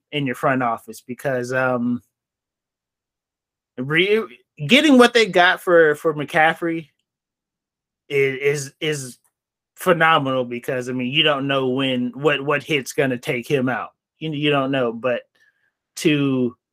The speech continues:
keep that team intact, knowing that you're trying to rebuild, 'cause you're probably gonna have a new, uh, you're gonna, probably gonna have a new head coach in the offseason. You're probably gonna be looking for a new quarterback and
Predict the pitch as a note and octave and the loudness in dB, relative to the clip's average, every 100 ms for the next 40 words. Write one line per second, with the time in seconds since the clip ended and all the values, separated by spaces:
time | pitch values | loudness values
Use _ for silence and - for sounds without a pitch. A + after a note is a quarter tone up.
0 | _ _ - G#3+ - G3 F3+ - F#3+ F3+ | _ _ -2 0 4 4 4 0 0 0
1 | E3 D3 C3+ - E3+ C#3+ - C#3+ C#3+ D3 | -2 -4 -4 0 2 2 -2 -4 2 4
2 | D3+ D3 C#3 C3 C3 C#3+ C#3 - D3 C#3+ | 4 2 0 -2 -2 -6 -4 0 2 2
3 | C3+ C3 C#3 B2+ C3 D3 C#3 C#3 C#3+ C#3+ | 0 -4 -4 -2 0 -2 0 2 4 2
4 | D3 D3 _ _ D3+ B2+ B2+ D3+ D3 C#3+ | 0 -2 _ _ -4 -4 0 2 2 2
5 | D3 C3+ D3 C#3 B2+ A#2 C3 C#3 C#3 C3+ | 0 2 2 2 2 -2 0 0 0 -2
6 | C3+ B2+ B2+ B2+ B2 B2 A#2+ - B2 D3+ | -2 -2 -2 0 0 -2 -6 -8 -4 -2
7 | - _ - D#3+ D#3 D3+ C3+ D#3 D3+ D3+ | -4 _ 2 2 4 0 0 -2 0 0
8 | C#3+ E3+ E3 E3 - - _ _ _ _ | 0 2 2 0 -10 -20 _ _ _ _
9 | _ - D3 D3+ E3+ E3+ F3 D#3+ D3+ D#3 | _ -4 2 6 6 4 -2 -4 -4 -4
10 | D3 - _ _ B2+ - D#3 D3+ D3+ D3 | -6 -12 _ _ -4 2 2 2 0 0
11 | C3+ C#3+ D3 C#3+ D3+ C#3+ C#3+ C3+ B2 C3 | 0 0 0 -2 0 2 0 -2 -4 -2
12 | C#3+ C3 D#3+ D#3+ D#3 D3+ D3 C#3 - _ | -4 0 2 4 2 2 0 -2 -8 _
13 | _ _ _ _ _ _ _ _ _ _ | _ _ _ _ _ _ _ _ _ _
14 | _ _ _ E3+ C#3+ | _ _ _ -6 -4